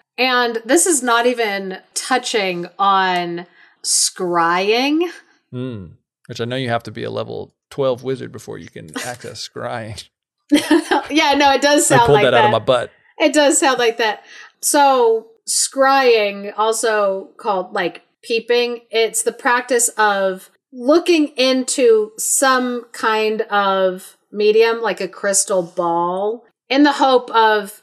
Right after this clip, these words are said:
Speaker 1: seeing visions or, you know, communicating with something in, in another world, looking into the future. And one of the tools for scrying that is often used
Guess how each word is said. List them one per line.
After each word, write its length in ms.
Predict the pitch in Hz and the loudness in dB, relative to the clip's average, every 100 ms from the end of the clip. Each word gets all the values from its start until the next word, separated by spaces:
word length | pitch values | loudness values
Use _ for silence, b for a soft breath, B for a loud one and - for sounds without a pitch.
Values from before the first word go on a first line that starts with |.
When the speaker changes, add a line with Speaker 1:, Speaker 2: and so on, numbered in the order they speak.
| - | -8
Speaker 1:
seeing 640 | - 247 233 214 202 196 - | -2 2 2 2 -2 -8 -14
visions 1040 | 196 240 247 233 226 214 214 208 208 - B B B - | 0 4 4 4 2 0 -2 -6 -4 -4 B B B 2
or, 1000 | 220 214 202 196 190 185 180 175 180 _ - | 4 6 4 4 2 0 0 -4 -8 _ -10
you 140 | 202 | -6
know, 200 | 190 175 - | -4 -4 -8
communicating 840 | 220 208 220 214 214 196 190 185 | -4 -2 0 -2 -4 -2 -4 -4
with 240 | 180 190 185 | -6 -6 -4
something 640 | - 185 185 170 165 170 _ - | -6 -4 -4 -6 -8 -12 _ -4
in, 240 | 220 208 - | -2 -2 -6
in 160 | 208 | -6
another 360 | 190 180 170 156 | -4 -4 -4 -6
world, 680 | 156 160 160 160 160 160 160 _ - | -4 -6 -4 -6 -8 -8 -14 _ -2
looking 400 | 220 233 240 214 | 2 4 2 0
into 220 | 196 190 | -4 -6
the 100 | 180 | -6
future. 500 | 175 160 160 156 160 | -6 -6 -6 -10 -6
And 500 | 220 453 427 208 208 - - | -2 0 0 -2 -8 -12 -12
one 360 | 220 247 285 | 0 4 4
of 500 | 294 233 233 202 196 | 4 4 2 2 -4
the 500 | 208 208 190 185 180 - | -2 -2 -2 -2 -4 -6
tools 560 | - 302 285 254 226 - | -4 0 4 6 4 0
for 140 | 214 | -4
scrying 760 | - - 185 180 175 170 170 170 - | -4 -4 -4 -2 -2 -4 -6 -10 -4
that 300 | 196 196 202 | -4 -2 -2
is 500 | 196 185 180 185 - _ _ - | 2 2 0 -4 -10 _ _ 2
often 840 | 220 247 - - 269 254 254 262 _ | 4 4 0 0 2 2 -4 -8 _
used 720 | 196 226 247 294 370 381 - | -6 -2 2 4 2 0 -6